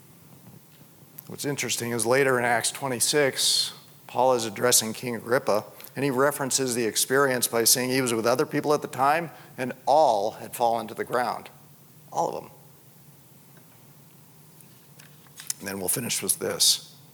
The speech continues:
John the Apostle, in Revelation one,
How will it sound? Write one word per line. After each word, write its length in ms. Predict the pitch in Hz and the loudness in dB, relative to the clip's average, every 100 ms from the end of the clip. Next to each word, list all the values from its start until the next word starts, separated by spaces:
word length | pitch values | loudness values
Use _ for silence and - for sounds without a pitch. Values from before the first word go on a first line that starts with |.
| - | -4
John 260 | 123 127 | 0 2
the 80 | 120 | 2
Apostle, 580 | 110 110 113 - 87 - - - - - - - - - - - | 0 2 4 2 0 -6 -16 -20 -20 -20 -20 -20 -20 -20 -20 -6
in 60 | |
Revelation 600 | 117 110 117 113 104 98 | -2 2 2 2 -2 -2
one, 380 | 120 120 95 92 | 0 0 -2 -8